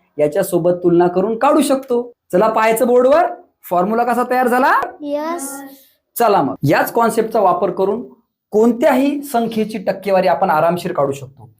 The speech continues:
Speaker 1: बघा, आपला प्रश्न काय आहे, पंधरा हजारचे वीस टक्के किती? क्लिअर? ट्वेंटी पर्सेंट of फिफ्टीन थाउजंड. तर आपल्याला सिंपल काय करायचं, शंभर पैकी वीस म्हणजे वीस टक्के. बरोबर?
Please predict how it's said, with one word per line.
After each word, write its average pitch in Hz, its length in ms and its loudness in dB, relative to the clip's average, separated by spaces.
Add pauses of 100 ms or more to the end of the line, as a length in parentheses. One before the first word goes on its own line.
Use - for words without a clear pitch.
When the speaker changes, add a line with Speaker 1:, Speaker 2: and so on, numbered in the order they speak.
(200)
Speaker 1:
बघा, 254 160 4
आपला 302 200 2
प्रश्न 247 380 -2
काय 185 280 2
आहे, 208 200 -8 (280)
पंधरा 240 320 2
हजारचे 233 720 0
वीस 220 360 -6
टक्के 214 300 -6
किती? 285 520 -4 (260)
क्लिअर? 247 260 4 (500)
ट्वेंटी 277 300 2
पर्सेंट 254 440 0
of 277 120 2 (160)
फिफ्टीन 247 480 -8
थाउजंड. 147 380 -2
तर - 340 -6
आपल्याला 311 380 2
सिंपल 262 380 2
काय 262 160 2
करायचं, 220 480 -2 (260)
शंभर 262 500 4
पैकी 320 340 2
वीस 320 400 4
म्हणजे 302 280 0
वीस 320 260 -2
टक्के. - 500 -4 (120)
बरोबर? 277 280 2